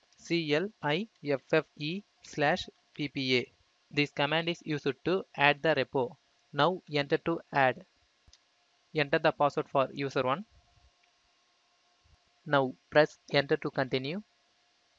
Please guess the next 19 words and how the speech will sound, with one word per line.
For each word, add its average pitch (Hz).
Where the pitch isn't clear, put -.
Now 143
the 135
repo 147
is -
added 147
successfully. 131
The 135
next 131
command 139
to 151
update 131
the 156
app 139
to 139
source. -
The 131
command 131
is 170
sudo 151